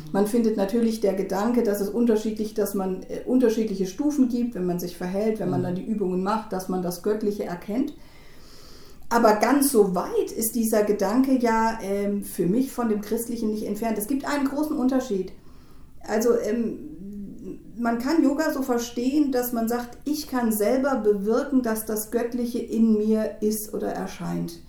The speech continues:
Speaker 1: Also ich muss so viel
Speaker 2: Mhm.
Speaker 1: meditieren, ich muss so viel tun. Ähm, und das hat natürlich Anklänge auch in anderen Religionen, nicht nur im Hinduismus,
Speaker 2: Ja.
Speaker 1: ähm, dass, dass das Göttliche in mir, dass ich das spüre.
Speaker 2: Mhm.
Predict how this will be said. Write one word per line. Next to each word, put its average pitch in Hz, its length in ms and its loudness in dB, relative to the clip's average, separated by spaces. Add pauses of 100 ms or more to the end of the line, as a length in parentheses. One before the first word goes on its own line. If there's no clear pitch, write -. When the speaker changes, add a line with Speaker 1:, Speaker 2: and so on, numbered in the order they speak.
(320)
Speaker 1:
Also 220 180 2
ich 233 120 2
muss 233 220 2
so 269 60 0
viel 196 200 8
Speaker 2:
Mhm. 175 160 12
Speaker 1:
meditieren, 247 500 2
ich 254 140 -4
muss 240 160 0
so 262 140 -2
viel 302 200 0
tun. 269 400 2 (580)
Ähm, 233 600 -2
und 208 140 0
das 277 180 0
hat 302 140 0
natürlich 220 540 2
Anklänge 185 580 0
auch 190 100 0
in 185 100 0
anderen 226 300 6
Religionen, 175 460 0
nicht 220 160 2
nur 202 80 0
im 190 80 0
Hinduismus, 196 680 0 (580)
Speaker 2:
Ja. 214 60 -2
Speaker 1:
ähm, 220 400 2
dass, 220 340 -2
dass 226 200 -2
das 214 200 0
Göttliche 254 460 2
in 220 200 4
mir, 240 300 4
dass 208 220 0
ich 233 160 -4
das 233 140 -6
spüre. 208 600 2
Speaker 2:
Mhm. 139 100 -8